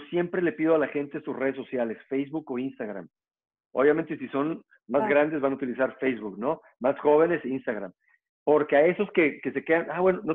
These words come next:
Speaker 1: no se preocupe, después hablamos", ya tengo dos personas que estoy hablando, pero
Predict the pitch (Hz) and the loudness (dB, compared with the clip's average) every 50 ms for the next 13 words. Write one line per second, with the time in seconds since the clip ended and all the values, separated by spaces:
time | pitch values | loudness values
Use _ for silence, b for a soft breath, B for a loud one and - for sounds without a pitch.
0 | 156 - 156 147 180 190 185 185 - 180 170 175 151 - - 131 - _ - 151 | -4 -4 -6 -4 -2 -2 -2 0 0 0 0 0 -2 -2 -6 -6 -4 _ 2 2
1 | 156 151 180 156 147 147 147 151 170 185 170 - - - 123 131 - 160 156 151 | 2 4 2 2 4 4 4 4 2 0 -4 -8 -6 -4 -4 -2 -2 -2 -2 0
2 | 147 143 143 - 147 - 147 139 _ _ _ 120 - _ - 127 127 151 170 175 | 0 -2 -2 -6 -10 -12 -14 -16 _ _ _ -20 -12 _ -6 -4 -2 -2 -2 -2
3 | 170 - - 113 95 - | -4 -8 -8 -8 -10 -10